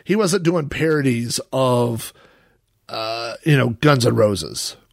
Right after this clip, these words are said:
or The Cure or Whitesnake or Motley Crue. Um, he was doing parodies of pop top forty songs like Ti-, you know, Tiffany, um, and Michael Jackson. And that was stuff that I wasn't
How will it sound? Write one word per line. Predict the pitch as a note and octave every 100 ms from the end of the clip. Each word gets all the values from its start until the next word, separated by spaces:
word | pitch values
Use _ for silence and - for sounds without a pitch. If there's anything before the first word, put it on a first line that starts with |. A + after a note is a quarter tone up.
| -
or | A#2+ A#2+ A#2+ B2 A#2+ A#2
The | A2 A#2+
Cure | - D3 C3+ A#2 G2+ G2
or | - A#2+
Whitesnake | A2 A2+ B2+ A#2 - A2+ G#2+ G#2
or | C#3
Motley | D3 B2 F2+ A#2
Crue. | G2+ - G#2+ G2+ - - - - -
Um, | F3 F3+ F3+ -
he | E3
was | G#3+ G3+
doing | G3 G#3 G3+ -
parodies | F3+ F#3 F#3+ F3
of | F#3+ E3 - _ _ -
pop | - D#3 E3
top | - F3+ E3+
forty | - E3+ D#3
songs | - A#3 F#3 D3+
like | F3 -
Ti-, | - -
you | D3
know, | C3+ C#3 F#3+ _ _
Tiffany, | - C#4 E3 G2 - _ _ _ _ _ _ _
um, | - B2+ C3 C3
and | D#3+
Michael | F3 D#3+
Jackson. | D3+ F3 F#3 - F#2+
And | C3 C#3+ C#3+
that | D3+ F3
was | F3
stuff | - C#3 B2+
that | B2+ A2
I | A#2+ B2+ D3
wasn't | B2+ B2+ A#2 C3